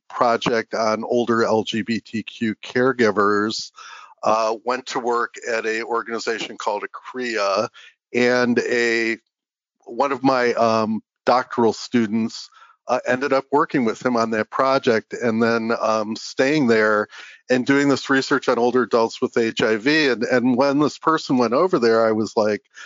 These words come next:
"Really, H I V and aging, that's a thing?" Because, um, you know, having coming of,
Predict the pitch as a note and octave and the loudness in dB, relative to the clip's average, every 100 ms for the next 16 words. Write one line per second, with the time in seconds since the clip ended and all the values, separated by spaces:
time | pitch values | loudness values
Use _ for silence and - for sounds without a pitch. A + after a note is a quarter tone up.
0 | - - B2 D#3 D#3 A#2 C3 - C#3+ B2 | -20 -4 2 4 4 4 2 2 2 4
1 | B2 A2 A2+ B2+ C#3+ B2+ A2 A2 - - | 2 4 2 2 2 2 2 0 -2 -6
2 | - - - B2+ B2 D#3+ F3+ D3 C3 C#3 | -4 -4 0 2 2 0 -2 -4 -2 2
3 | C3 B2 B2 - - - - - - - | 2 2 -4 -14 -20 -20 -20 -20 -20 -20
4 | _ _ - B2+ B2+ B2 A#2+ C3 C3+ C#3+ | _ _ -6 -2 2 2 2 0 0 0
5 | C3 C#3 C3 C3 - C3+ C3 B2+ | 2 0 0 -2 -2 0 2 0